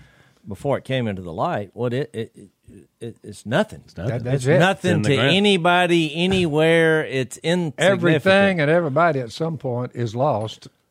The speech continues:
Speaker 3: and hopefully found. But
Speaker 1: Yeah.
Speaker 3: many of 'em, nope.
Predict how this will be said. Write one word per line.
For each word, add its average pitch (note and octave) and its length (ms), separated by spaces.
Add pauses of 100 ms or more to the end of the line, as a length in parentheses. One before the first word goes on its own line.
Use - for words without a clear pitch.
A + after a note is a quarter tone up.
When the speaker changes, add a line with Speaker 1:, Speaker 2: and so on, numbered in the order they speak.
(500)
Speaker 3:
and A2 200
hopefully C#3 460
found. A#2+ 520 (380)
But A2+ 300
Speaker 1:
Yeah. C#3+ 240 (160)
Speaker 3:
many B2 320
of B2 180
'em, A2+ 200 (160)
nope. A2+ 380